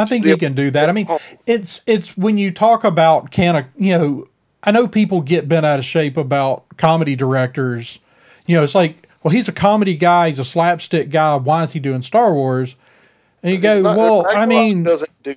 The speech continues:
Speaker 2: that.
Speaker 1: Do what?
Speaker 2: Ragnarok doesn't do that either. There's humor in it, but again, it's not, it still takes itself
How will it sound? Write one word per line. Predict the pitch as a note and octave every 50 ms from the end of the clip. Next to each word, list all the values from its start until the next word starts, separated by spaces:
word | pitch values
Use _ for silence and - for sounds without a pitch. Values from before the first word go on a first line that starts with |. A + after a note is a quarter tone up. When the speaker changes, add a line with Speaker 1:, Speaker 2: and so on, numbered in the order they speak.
| _ _
Speaker 2:
that. | A3 - - F#3+ - - _ _ _ _ _ _ _ _ _ A3+
Speaker 1:
Do | F3 F3 D3+
what? | C#3 C3 C3 D3 - - _ _ _ _ _ _ _ _ _ _ _ _ _ _ _ _ _
Speaker 2:
Ragnarok | D3 D#3 F3 F#3+ G#3 G3+ F#3 F#3 F#3 F3+ C#3 C#3+
doesn't | D3 D#3+ D#3 D3 D#3 C3+
do | C#3 D3+ D3+ C#3+
that | D3 C#3+ A#2+
either. | A#2 C#3+ D3 - G#2+ G2
There's | G#2 A2+ A#2 -
humor | - - C#3+ C#3+ D#3 F3+ G3 G#3+ - _
in | G3+ F#3 E3
it, | C3 C3+ D#3+ - _ - _ _ _ _ _ _ _ _ _ _ _ _ -
but | - C3 C3
again, | B2+ B2+ C3 D3+ E3+ D#3+ C#3 B2+ B2 A#2+
it's | A2+ A#2 A#2+ A#2 A2 -
not, | A#2+ B2 B2 B2 B2+ B2 B2 A2+ - _
it | B2+ B2 A#2+
still | - - - - B2+ C3 B2+ B2+ B2 A#2+ A#2+ _ _ _ _
takes | - A2 G2 F#2 - -
itself | A#2 - - - F#2+ F2+ F#2 G#2 -